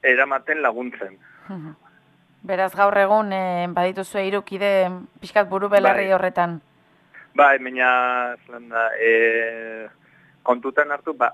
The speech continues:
Speaker 1: astero gutxi gora bera, ba, irratsaioak egiten edo kom-, irratiko komunikazio ezberdinetan parte hartzen, ba, laurogeita hamar pertsona inguru daudela.
Speaker 2: Mhm.
Speaker 1: Orduan, ba, bueno, hauek egiten dutena da, osea, oinarrizko lana,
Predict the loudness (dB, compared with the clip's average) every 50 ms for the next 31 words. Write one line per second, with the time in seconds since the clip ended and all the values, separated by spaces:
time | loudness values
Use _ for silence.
0 | 0 -2 -2 -2 -2 0 0 2 2 2 -2 -4 -6 -10 -8 -6 -4 0 0 0
1 | 0 2 2 2 4 2 2 2 -2 -2 0 2 4 4 4 4 2 0 0 -2
2 | -2 -4 -6 -10 _ _ -4 -2 0 0 0 -2 -2 -2 -4 -4 -4 -4 -6 -6
3 | -6 -6 -6 -6 -6 -6 -6 -8 -8 -8 -8 -8 -6 -6 -6 -6 -6 -8 -8 -8
4 | -8 -10 -12 -10 -8 -6 -2 0 0 0 -2 -4 -8 -6 -2 -2 -2 -2 0 -2
5 | -2 -2 -4 -4 -2 2 2 2 2 0 -2 -4 -4 -4 -6 -6 -6 -4 -2 -2
6 | -2 -2 -2 -2 -2 -2 -2 -2 -6 -6 -4 -2 -2 -2 -2 0 0 -2 0 2
7 | 2 2 2 0 -2 -2 -2 -2 -2 -2 -4 -6 -8 -8 -8 -10 -12 -12 -16 -12
8 | -6 -6 -6 -4 -4 -4 -4 -2 0 2 2 2 2 0 0 0 0 -2 -4 -6
9 | _ _ _ _ -14 -12 -12 -10 -6 -2 -2 -2 0 2 2 2 2 2 0 -2
10 | -2 0 0 0 0 0 -2 -2 0 0 0 0 -2 -4 -4 -6 -6 -4 -6 -6
11 | -4 -6 -4 -2 -2 0 2 2 2 2 -2 -2 -4 -6 _ _ -14 -8 -2 0
12 | 2 2 2 0 -2 -2 -2 -2 -2 -2 -2 -4 -4 -4 -2 0 0 0 0 0
13 | 0 0 0